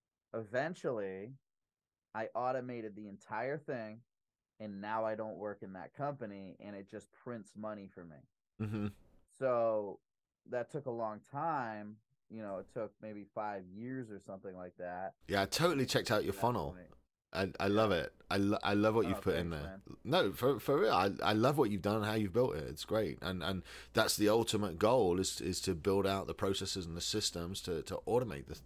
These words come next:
Speaker 2: the, the thing. So, dude, it's,
Speaker 1: Yeah.
Speaker 2: uh, yeah, it's a great funnel, man. I love it.
Speaker 1: Thanks, bro. I appreciate that.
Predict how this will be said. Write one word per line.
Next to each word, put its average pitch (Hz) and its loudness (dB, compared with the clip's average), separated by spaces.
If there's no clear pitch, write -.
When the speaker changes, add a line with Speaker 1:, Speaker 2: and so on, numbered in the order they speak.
Speaker 2:
the, 76 -8
the 67 -8
thing. 58 -12
So, 69 -8
dude, 85 -6
it's, 92 -4
Speaker 1:
Yeah. 90 0
Speaker 2:
uh, 85 -2
yeah, 120 4
it's 98 -2
a 82 -2
great 117 4
funnel, 92 2
man. 65 -6
I 82 -6
love 101 2
it. - -6
Speaker 1:
Thanks, 113 -10
bro. 101 -8
I 104 -8
appreciate 101 -14
that. 87 -12